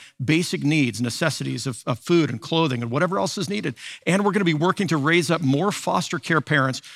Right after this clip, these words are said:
who feel called, not for a paycheck, but called because Jesus called them to bring light to people walking in dark places, to bring love to people who've only known hate or evil.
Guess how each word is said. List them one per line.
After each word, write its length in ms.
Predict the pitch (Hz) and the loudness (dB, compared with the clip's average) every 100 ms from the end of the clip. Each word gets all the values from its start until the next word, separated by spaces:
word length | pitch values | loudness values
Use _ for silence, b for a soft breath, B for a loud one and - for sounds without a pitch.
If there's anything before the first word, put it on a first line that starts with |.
| B | B
who 60 | 170 | 0
feel 220 | - 170 | 4 0
called, 400 | - 196 170 131 | 2 0 0 2
not 220 | 151 185 | 0 0
for 140 | - | -2
a 40 | 156 | -4
paycheck, 600 | - 185 - 143 127 - b b - | 0 -2 -2 -4 -6 -8 b b -8
but 140 | 139 | -6
called 260 | - 170 160 | -2 0 0
because 240 | - 151 | 0 -2
Jesus 400 | 117 156 196 160 | -2 -2 -2 -4
called 260 | - 127 120 | -6 -6 -4
them 120 | 123 | -6
to 60 | 123 | -4
bring 240 | 131 127 | -2 0
light 240 | 139 151 | 0 0
to 100 | - | -2
people 260 | 131 139 127 | -4 -4 -4
walking 340 | 127 131 - | -2 -2 -2
in 80 | 131 | -4
dark 240 | 127 123 - | -2 -4 -4
places, 340 | 147 135 127 | -8 -6 -6
to 80 | 135 | -4
bring 180 | 151 139 | -2 0
love 300 | 151 139 123 B B | 2 0 -4 B B
to 80 | 147 | -2
people 260 | 147 139 | 0 2
who've 100 | 127 - | -2 0
only 280 | 156 175 | 0 2
known 300 | 151 135 135 | 2 2 2
hate 320 | 131 - 139 139 | 0 0 -2 -2
or 140 | 135 | -4
evil. 380 | 147 139 127 | -2 -2 -4